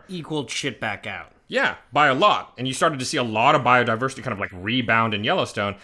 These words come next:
Speaker 1: Yeah.
Speaker 2: We were lucky in that case because wolves were only locally extinct, right? There are
Speaker 1: Yeah.
Speaker 2: wolves in other fucking places. We could just bring them over.
Speaker 1: Right. I can't, I, I'm not sure if it's wolves or bears, but I know in, like, Idaho,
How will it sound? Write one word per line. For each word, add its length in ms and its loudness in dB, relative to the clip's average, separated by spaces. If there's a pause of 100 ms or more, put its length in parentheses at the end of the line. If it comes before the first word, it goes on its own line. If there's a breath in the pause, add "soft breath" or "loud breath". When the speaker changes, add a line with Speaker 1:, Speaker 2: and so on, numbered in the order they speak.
(120 loud breath)
Speaker 1:
Yeah. 240 -8
Speaker 2:
We 100 2
were 100 6
lucky 360 2
in 100 2
that 220 2
case 260 2
because 320 0
wolves 260 2
were 120 2
only 180 -2
locally 540 0
extinct, 440 -12
right? 220 2
There 140 2
are 40 4
Speaker 1:
Yeah. 80 -2
Speaker 2:
wolves 240 2
in 80 -4
other 200 2
fucking 300 -6
places. 300 -8
We 60 -8
could 100 -6
just 160 -8
bring 200 -2
them 100 -10
over. 260 -8
Speaker 1:
Right. 380 -6
I 60 -8
can't, 200 -14 (300)
I, 60 -6
I'm 80 -4
not 200 -2
sure 140 0
if 100 -4
it's 140 -8
wolves 260 -2
or 80 0
bears, 520 -4
but 180 -4
I 100 0
know 540 0
in, 200 -6
like, 360 -8
Idaho, 680 -8